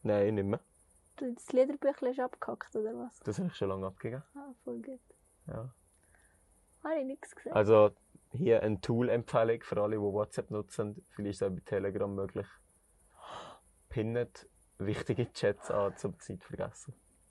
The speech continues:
Speaker 2: Noch eine andere Frage. Kennt sich jemand mit Sternbildern aus? Wo ist die mal, könnt ihr erklären? Ich sehe hier den grossen Wagen und da ist das schon gewesen. Von Sachen, die ich erkenne.
Speaker 1: Gell, doch, ich sehe euch.
Speaker 2: Nein, er ist da nicht. Er ist jetzt aber gerade halb verdeckt von den Wolken.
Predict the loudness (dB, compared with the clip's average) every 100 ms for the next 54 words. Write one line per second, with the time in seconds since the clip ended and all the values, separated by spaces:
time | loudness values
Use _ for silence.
0 | _ -8 -6 -2 -2 -2 -4 -4 -8 -8
1 | -8 -8 -6 -4 -2 0 0 -2 -4 -6
2 | -4 -4 -2 -2 0 -2 -2 -6 -6 -4
3 | -4 -6 -8 -6 -6 -6 -4 -4 -4 -8
4 | -8 -8 -6 -4 -6 -8 -12 -18 _ _
5 | -10 -2 2 2 2 2 0 0 0 -2
6 | 0 0 0 -4 -4 -6 -8 -8 -10 -14
7 | -14 -10 -12 -12 -12 -10 -12 _ _ _
8 | _ _ _ _ _ -10 -6 -4 -6 -6
9 | -4 -4 -6 -8 -10 -12 -14 -12 -12 -12
10 | -2 4 4 8 6 6 -2 -2 2 2
11 | 2 -2 _ _ _ -16 -12 -10 -12 -16
12 | -20 -18 -18 -16 -20 -20 _ -10 -4 -4
13 | -2 -2 0 0 -2 0 0 0 -6 -6
14 | -6 -8 -16 -4 -4 -4 -6 -8 -10 -14